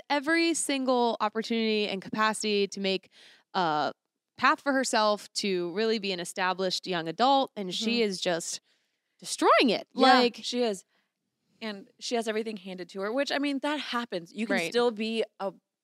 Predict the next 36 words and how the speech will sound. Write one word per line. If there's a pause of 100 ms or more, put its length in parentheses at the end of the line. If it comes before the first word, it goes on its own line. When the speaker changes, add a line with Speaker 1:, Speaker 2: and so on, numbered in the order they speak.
(520)
Speaker 2:
fantastic
human
if
you
have
things
handed
to
you.
Speaker 1:
If
you
come
at
it
with,
like,
a
humble
heart,
like,
Speaker 2:
Yeah.
Speaker 1:
"Wow, (140)
I
could
not
have (100)
any
of
this,
but
Speaker 2:
Yeah,
Speaker 1:
this
is
a
Speaker 2:
and
Speaker 1:
blessing."